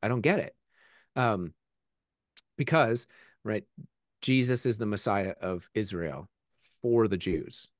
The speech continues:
is the general assumption. From the very beginning, you know, pre-, "Go into all the world and preach the gospel" can very easily be understood as go into all the world and preach the good news that Israel's Messiah has come,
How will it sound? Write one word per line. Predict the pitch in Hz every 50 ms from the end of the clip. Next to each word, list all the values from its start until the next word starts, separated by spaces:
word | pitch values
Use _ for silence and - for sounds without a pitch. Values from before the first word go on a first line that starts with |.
| _ _ _ _ _
is | - 107 98 92 90 90 - - - _ _ _ _ _ _
the | - 101
general | 92 104 - 127 120 113 113 110 101 95
assumption. | 87 - - 101 85 - - - 82 - - _ _ - - _ _
From | - 117 113
the | 110
very | 98 113 120 120
beginning, | 120 107 120 113 107 101 92 90
you | 87 87
know, | 90 85
pre-, | - - - - 135 123 101 - 143
"Go | 131 127 131 131 127 127 127 -
into | 131 131 131 120 - - 123 117 113 - _
all | - 123 131 135 135 131 127 120
the | 117 117
world | 107 107 117 120 110 104 101 95 -
and | - - 98 92 -
preach | - - 117 101 - -
the | - 82
gospel" | 82 117 131 131 - - - 98 85 78 80 101 - - - - - - - _ _ _ _ _
can | - - 113 98
very | 95 98 120 123 120 117 101 -
easily | 117 127 131 123 110 113 110
be | 101 107 101
understood | 101 104 101 95 95 - - 131 117 107
as | 98 92 92 92 90 95 - _ _ _ _ _ _ _ _ _
go | - 101 98 104 113 120
into | 120 113 110 - 113
all | - - 98 101 104
the | 104 104
world | 92 101 127 117 98 95 95
and | 87 87
preach | - - 117 101 - - - - - -
the | -
good | 98 85 110 110 98
news | 104 104 107 107 104 101 95 -
that | - 110 95 92 90 - _ _ _ _ _
Israel's | - 110 107 104 107 98 95 -
Messiah | 107 95 - 123 110 107 101
has | 87 104 101 92
come, | - - - 156 135 101 95 95